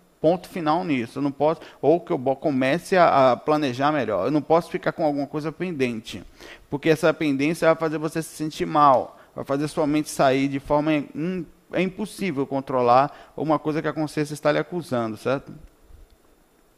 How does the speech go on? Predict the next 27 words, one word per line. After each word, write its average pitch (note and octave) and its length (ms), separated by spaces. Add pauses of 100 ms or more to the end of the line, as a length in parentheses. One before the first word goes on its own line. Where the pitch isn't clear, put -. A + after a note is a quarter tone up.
(720)
É D3+ 80
possível F#3+ 320
sair F3+ 140
do D#3+ 100
corpo - 280
com D#3 120
diálogo C#3+ 360
mental? C#3 400
É E3 40
possível, F3+ 560
mas C3+ 160
o - 40
que G3 100
que G3 60
acontece F3+ 440
com E3+ 120
o - 20
diálogo D#3+ 380
mental D3+ 420
quando D#3+ 220
ele D#3 160
não D#3 240
é D3+ 80
focado D3 580
e C#3+ 40
quando D3+ 300
tem D3+ 540